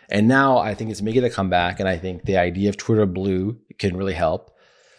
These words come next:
So I'm very interested. And then I saw when I, when I signed up for Twitter Blue, I started noticing people doing these, uh, these spaces, and you could actually get paid to host your own audio space.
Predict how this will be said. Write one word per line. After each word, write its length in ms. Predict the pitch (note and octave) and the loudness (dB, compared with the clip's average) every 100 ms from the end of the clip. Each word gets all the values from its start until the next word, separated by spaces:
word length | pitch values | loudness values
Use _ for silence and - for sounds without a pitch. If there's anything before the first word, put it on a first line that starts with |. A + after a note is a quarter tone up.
| - | -2
So 380 | - G2+ F#2+ | 4 6 6
I'm 200 | F#2 G2+ | 2 0
very 160 | G#2+ A#2+ | 0 2
interested. 240 | G#2+ F#2+ | 0 -2
And 100 | F2+ | 2
then 100 | A#2 | 2
I 100 | A2 | 4
saw 340 | F#2+ D3 B2+ A2+ | 4 10 10 10
when 140 | G#2 | 6
I, 220 | F#2+ F2+ - | 0 -2 -6
when 100 | F#2 | -8
I 60 | |
signed 140 | F2 G#2 | -4 -4
up 60 | |
for 60 | - | -6
Twitter 240 | - F2+ | -2 -2
Blue, 220 | F#2+ C3 A#2+ | 2 4 4
I 40 | |
started 260 | - F#2 F2+ | 2 -4 -4
noticing 400 | G2 G2 G2+ F#2+ | -4 -4 -6 -6
people 240 | F#2+ E2+ | -6 -8
doing 280 | F2+ F2+ F2 | -6 -6 -6
these, 220 | E2+ - | -6 -2
uh, 320 | E2+ D#2+ D#2 - | 0 -2 -4 -6
these 160 | F2 - | -4 -2
spaces, 480 | F#2 G2 - F#3 | 0 -2 -2 -4
and 100 | G#2+ | -4
you 60 | F#2+ | -2
could 100 | G#2 | 0
actually 220 | G2 G2+ | 0 -2
get 180 | F#2 D#2 | -6 -8
paid 440 | - A#2+ E2+ E2+ - - _ | -2 0 0 -4 -12 -20 _
to 100 | - | -8
host 460 | - G#2+ G#2 - - | 2 4 4 2 -2
your 120 | F#2+ - | -6 -4
own 340 | F#2+ F#2+ F2 - | -4 -4 -6 0
audio 340 | G2+ G#2+ F2+ | 2 4 0
space. 460 | - - - - | -4 -8 -8 -8